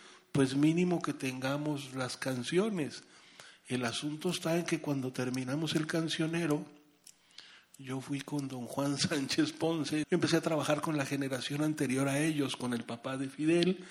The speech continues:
don Eduardo, y la gente de la Flor de Jimulco, don Kiko Lona, don Kiko Beltrán, y, y toda esa gente. Entonces, este, fui con don Juan y le dije, "Ahora sí, don Juan, mire, ya no se va a perder este asunto".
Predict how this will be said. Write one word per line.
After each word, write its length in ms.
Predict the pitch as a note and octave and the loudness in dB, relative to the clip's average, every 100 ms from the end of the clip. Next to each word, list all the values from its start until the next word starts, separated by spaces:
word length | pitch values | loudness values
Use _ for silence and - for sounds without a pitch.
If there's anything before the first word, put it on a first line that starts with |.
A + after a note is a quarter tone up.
| - - - - - | -18 -20 -20 -14 2
don 200 | C3 C3 | 6 6
Eduardo, 680 | B2 C#3 D#3 D3+ E3+ F3 F3 - - - - | 6 6 6 6 6 4 2 -10 -18 -18 -8
y 300 | F#3 D3 - | -6 -6 -6
la 80 | A#2+ | -6
gente 260 | - C3+ D3 | -4 -2 0
de 80 | C3 | -2
la 140 | A#2+ | -2
Flor 200 | C3+ C3 | -2 -2
de 100 | B2 | -2
Jimulco, 480 | C#3+ C3 E3+ D#3+ B2+ | -2 -2 -2 -4 -6
don 120 | A#2 | -4
Kiko 300 | - C#3+ A#2 | -6 -6 -4
Lona, 420 | A2+ C#3+ C#3+ A#2+ | -2 0 0 -2
don 160 | G2+ A2+ | -4 -6
Kiko 240 | B2 B2+ | -8 -6
Beltrán, 580 | A#2 G#2+ B2 C#3+ D3 A#2+ | -6 -6 -4 -4 -4 -6
y, 320 | G#2 - - | -8 -14 -18
y 20 | - | -8
toda 240 | C3 C3 | -4 -2
esa 180 | B2+ C#3 | -4 -4
gente. 420 | F3+ F3 - C#3 - - - - - - | -4 -6 -8 -12 -14 -18 -16 -16 -12 -2
Entonces, 760 | D3+ D3 D3+ D3+ D3 E3 D3+ | -2 0 0 0 0 -2 -2
este, 260 | C#3 - C3 | -6 -8 -6
fui 160 | D#3 | -4
con 220 | D#3 F#3 E3 | 0 0 0
don 160 | D3 | -2
Juan 200 | - D3 | -2 -2
y 40 | D#3 | 2
le 80 | |
dije, 180 | D3+ - | 0 0
"Ahora 140 | E3 F3+ | -4 -4
sí, 140 | F3+ | -2
don 180 | F#3 F3 | -2 0
Juan, 200 | E3+ D#3+ | -2 0
mire, 300 | F3+ D#3 B2+ - - _ _ - - E3+ | 2 2 -2 -8 -20 _ _ -20 -10 -2
ya 120 | F#3 | 0
no 140 | F3 | 0
se 100 | C#3 | 2
va 120 | C#3 | 6
a 80 | D3+ | 8
perder 340 | F3+ D3+ E3 E3+ | 8 8 8 8
este 320 | D3+ C3+ D#3 | 6 2 0
asunto". 560 | D3+ - B3+ A3 - | 0 -2 -4 -6 -6